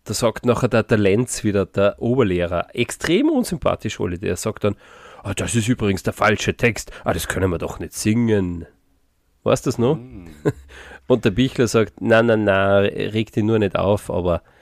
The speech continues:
Speaker 1: aber da ist eine Seiten kaputt.“ <laughs> Also der Text ist ihm wurscht, äh, dass sie halt den,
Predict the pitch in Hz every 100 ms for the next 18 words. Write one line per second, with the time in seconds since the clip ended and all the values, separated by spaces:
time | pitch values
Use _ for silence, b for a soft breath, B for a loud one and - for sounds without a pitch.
0 | b b b _ 87 85 82 82 82 -
1 | - - 98 92 85 85 - 90 95 -
2 | - - - - _ _ _ _ - -
3 | 240 - 117 - 117 - 117 107 101 127
4 | 139 - B B B B - 104 98 95
5 | 95 92 92 92 87 - 90 - 95 90
6 | 87 - 92 90